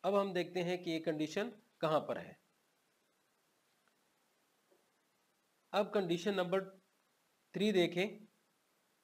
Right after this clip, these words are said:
if discriminant is equal to zero, if discriminant is equal to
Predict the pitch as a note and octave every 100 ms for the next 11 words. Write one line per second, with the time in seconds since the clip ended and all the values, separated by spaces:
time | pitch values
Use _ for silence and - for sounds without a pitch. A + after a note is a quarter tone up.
0 | _ _ _ _ _ _ _ _ _ _
1 | _ _ _ _ _ _ _ _ - G#3+
2 | F3+ F3+ G3 - G#3 A3+ F3+ E3+ G3+ -
3 | F3+ F3+ F3+ E3+ F#3 F3+ F3 F#3+ G3 G#2+
4 | - - _ _ _ _ _ E3+ D#3+ E3+
5 | - F#3 G3+ G3+ G3 G3 E3+ F3 E3+ E3
6 | F3 E3+ F#3+ A#3+